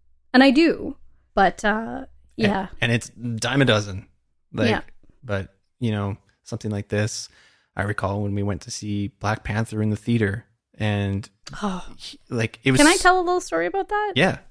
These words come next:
Speaker 1: Um, so when we went to see Black Panther in the theater, I was so excited. Like, after seeing,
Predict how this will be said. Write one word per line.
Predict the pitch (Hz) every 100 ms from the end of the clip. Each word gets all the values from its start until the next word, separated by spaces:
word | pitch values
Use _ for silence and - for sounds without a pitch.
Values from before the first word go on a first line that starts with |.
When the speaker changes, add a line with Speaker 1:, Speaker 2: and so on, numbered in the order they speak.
| -
Speaker 1:
Um, | 240 233 226 226 - - _
so | - 277
when | 311
we | 320
went | 269
to | -
see | 262
Black | 196 -
Panther | 202 190
in | 190
the | 185
theater, | - 196
I | 240
was | 302
so | - - 214 196 196 190 185
excited. | 165 - 180 - 170
Like, | 190 196
after | 208 254
seeing, | 247 220 202 202 196